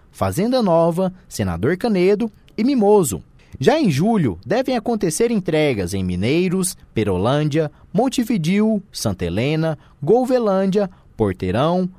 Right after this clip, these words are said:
Abadiânia, Taquaral de Goiás, Piracanjuba e Itumbiara. Até o momento, já foram beneficiados com casas a custo zero quarenta municípios.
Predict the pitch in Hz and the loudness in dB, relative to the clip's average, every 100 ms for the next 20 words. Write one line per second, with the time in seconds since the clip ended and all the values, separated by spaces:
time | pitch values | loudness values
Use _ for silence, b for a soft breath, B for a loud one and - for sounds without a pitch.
0 | b 107 82 190 175 196 151 175 180 180 | b -6 -2 -4 -2 -2 0 0 0 -2
1 | b b - 269 - 180 113 95 127 208 | b b -2 -2 2 2 2 0 0 2
2 | 202 175 175 185 - - - 127 196 240 | 4 4 2 0 -6 -10 -4 0 0 0
3 | 262 170 214 233 117 90 - 254 262 135 | 0 2 0 2 0 0 -2 -2 -2 -2
4 | 98 131 131 147 107 76 - - - 208 | 0 0 2 2 2 -4 -14 -8 -2 0
5 | 165 196 175 110 139 156 123 85 - 110 | 2 2 2 0 0 0 -2 -8 -6 -6
6 | - 196 214 185 190 247 208 202 - 127 | -2 0 2 2 0 0 -2 -4 -2 0
7 | 131 147 117 - 113 - 127 127 98 90 | 0 0 -2 -4 -6 0 0 0 -2 -4
8 | 90 208 214 135 110 131 139 95 - 208 | -4 -4 -2 -4 0 0 0 -2 -4 -2
9 | 208 180 240 262 262 269 - 220 196 92 | 0 0 -2 -2 0 -2 -2 -2 -2 -6
10 | 69 - | -10 -14